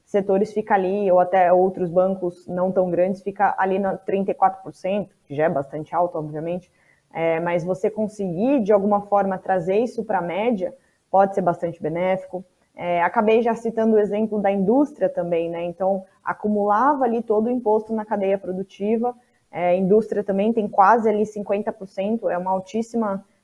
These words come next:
é, incidência tributária, você vai facilitar, você vai ser mais produtivo, você vai ter ganhos no setor e você vai ajustar, é, essa distorção, né? Então, a-, ali esses dois setores têm bastante assimetria, né, do ponto de vista de ganhos.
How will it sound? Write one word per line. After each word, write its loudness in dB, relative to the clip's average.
é, -2
incidência -2
tributária, 2
você -8
vai -2
facilitar, -4
você -10
vai 6
ser -4
mais -4
produtivo, -2
você -2
vai 2
ter 0
ganhos 2
no -6
setor 0
e 0
você 0
vai 8
ajustar, 2
é, -4
essa -4
distorção, 0
né? -6
Então, -2
a-, -6
ali 0
esses 0
dois -2
setores -2
têm -4
bastante -4
assimetria, -2
né, -10
do -14
ponto -12
de -16
vista -6
de -10
ganhos. -2